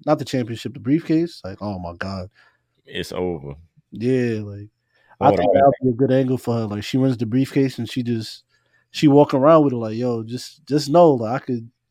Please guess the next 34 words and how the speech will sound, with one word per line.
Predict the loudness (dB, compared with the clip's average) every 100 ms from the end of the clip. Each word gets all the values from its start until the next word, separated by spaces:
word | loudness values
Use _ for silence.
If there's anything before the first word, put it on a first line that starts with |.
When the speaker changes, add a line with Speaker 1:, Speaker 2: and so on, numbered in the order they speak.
| _ _
Speaker 1:
you | -18
feel | -6 -4
me? | -4 -8
Speaker 2:
<laughs> | _ _ _ _ _ -8
Speaker 1:
Anytime, | -4 -4 0 0 0
anywhere, | -2 -2 0 0
I | 0
could, | -4 -6 -6 -12 -16
I | -16
could | -14 -6
take | -2 -2
that | -2 -6
from | -8 -14 -14
you. | -14 -18 _ _ _ _ _ _ _ _ _ _ _ _ _ _ _
Speaker 2:
Facts. | -16 -14 -14 -16 -20 _ _ _ _ _ _ _ _ _ _ _ -18
All | -16
right, | -14 -14 -16 -18 _
man. | -16 -16 -16 -16 -10
What | -6 -6
I |
got | -6 -8 -6
here? | -6 -6 -8 -10 -16 _ _ _ _ _ _ _ _
Next | -4 -2 -2
joint. | -2 -2 -2 -8 _ _ -20 _ _ _ _
Bron | -6 -2 0 2 0 -2
Breakker | 0 2 2 0 0
will | 0
be | 0 0
on | 0
the | 0
main | -2 -2 0
roster | 0 -2 -4 -6
this | -6 -8
year. | -10 -10